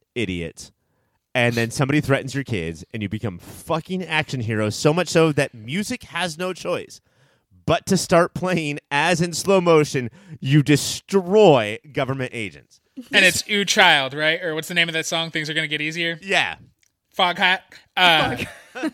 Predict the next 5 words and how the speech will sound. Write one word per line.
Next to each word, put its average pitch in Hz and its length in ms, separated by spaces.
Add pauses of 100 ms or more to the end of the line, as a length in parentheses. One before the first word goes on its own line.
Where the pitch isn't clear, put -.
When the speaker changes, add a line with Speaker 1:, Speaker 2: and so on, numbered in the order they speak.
Speaker 1:
<laughs> - 0
Foghat. 311 580 (1200)
Speaker 2:
<laughs> 190 40
So, 226 160
yeah. 214 240